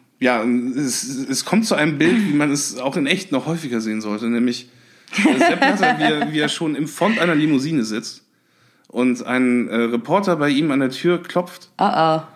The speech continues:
Speaker 2: Ja.
Speaker 1: und, äh, sagt, äh, „Könnten Sie mir noch eine Frage beantworten?“ Und so, „Kein Kommentar.“ <laughs> Fenster
Speaker 2: <laughs>
Speaker 1: hochkurbeln und einfach abbraust. Ähm,
Speaker 2: Wie im richtigen
Speaker 1: ja.
Speaker 2: Leben, ja.
Speaker 1: Ja, exakt so. Art imitating life, imitating art.
Speaker 2: Ja, für wahr, das stimmt.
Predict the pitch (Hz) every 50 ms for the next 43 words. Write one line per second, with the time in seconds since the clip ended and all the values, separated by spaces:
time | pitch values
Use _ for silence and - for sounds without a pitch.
0 | - - - _ _ - - 170 165 - - - 117 131 139 139 139 135 135 -
1 | 104 131 131 139 131 139 135 - - - - 104 127 123 - 143 156 156 - 156
2 | 123 131 143 139 131 123 131 127 117 - 135 120 117 110 113 117 107 107 117 120
3 | - 139 127 117 135 139 - - 127 123 127 127 117 113 156 156 135 - - 160
4 | 156 - - 160 165 160 - - - - 156 151 151 151 - - - 233 196 -
5 | - - 214 - - - 185 240 311 233 208 170 160 190 196 196 - - 170 -
6 | 160 156 180 180 262 - - - 233 - - 233 226 165 165 - 170 143 139 143
7 | - - - 127 120 117 117 - - - - - - - - - - - - -
8 | 127 131 127 - 196 269 349 381 330 277 320 330 - - 262 247 214 190 190 185
9 | 170 147 151 147 - - 160 156 151 147 127 120 - - 247 240 233 - 294 233
10 | 214 277 - - 277 294 - - - - - 294 240 180 160 - 160 147 143 160
11 | 147 120 110 104 107 123 127 - - - 120 135 135 135 147 139 139 156 - -
12 | - - - _ _ _ _ _ _ _ _ - - 202 196 180 - - 175 190
13 | 320 330 180 143 151 175 - - - 220 175 165 180 180